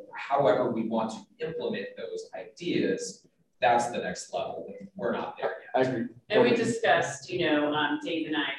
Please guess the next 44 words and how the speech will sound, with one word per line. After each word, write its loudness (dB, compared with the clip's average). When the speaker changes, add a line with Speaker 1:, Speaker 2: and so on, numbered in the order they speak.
Speaker 3:
had -18
discussed -8
that -4
we -4
think, -8
you -4
know, -2
one 0
of -2
the -8
next -8
steps -8
um, -10
because -8
the 2
next -2
step -2
from -8
here -2
is -6
we're -4
gonna -2
be -6
starting -2
to -16
draft -8
the -18
plan -8
once -20
we -10
get -14
your -16
direction, -14
right? -12
So -10
we're -2
gonna -4
be 0
behind 2
the 2
scenes 0
drafting -2
the -2
plan -8